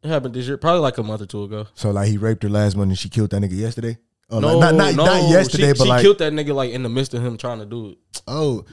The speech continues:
Speaker 2: man, nigga, that's goofy as hell, bro. They, they lame as hell. Where that was at?
Speaker 1: Mexico.
Speaker 2: Oh, yeah, you did say Mexico. Damn, I'm <sighs> tweaked out.
Speaker 1: Oh.
Speaker 2: That's stupid as hell, bro. I ain't gonna lie.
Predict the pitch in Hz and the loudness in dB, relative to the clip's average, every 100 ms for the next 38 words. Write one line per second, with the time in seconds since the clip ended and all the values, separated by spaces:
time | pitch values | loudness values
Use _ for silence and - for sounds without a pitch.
0 | - _ 147 170 170 180 180 180 123 101 | -20 _ -2 0 2 2 4 2 2 2
1 | 147 151 160 160 170 170 156 127 127 143 | 2 2 -4 -4 -4 -6 -6 -8 -6 -6
2 | 131 131 143 135 139 135 135 147 147 131 | -4 -6 -6 -4 -6 -4 -2 0 0 0
3 | 101 - _ _ _ _ _ _ _ _ | -6 -12 _ _ _ _ _ _ _ _
4 | _ _ _ _ _ _ _ _ _ _ | _ _ _ _ _ _ _ _ _ _
5 | _ _ _ _ _ _ 110 104 - - | _ _ _ _ _ _ -12 -12 -14 -20
6 | - _ _ 110 101 98 90 92 90 82 | -20 _ _ -10 -6 -6 -4 -6 -6 -8
7 | 85 - 65 65 85 85 87 92 _ - | -10 -12 -14 -20 -20 -20 -20 -20 _ -20
8 | 92 - - 80 71 69 - - - - | -18 -18 -14 -14 -12 -12 -14 -18 -20 -4
9 | 123 180 - 151 151 147 139 139 131 107 | 2 2 4 4 4 0 -2 0 0 -2
10 | 107 131 123 107 104 | -2 -2 -4 -6 -6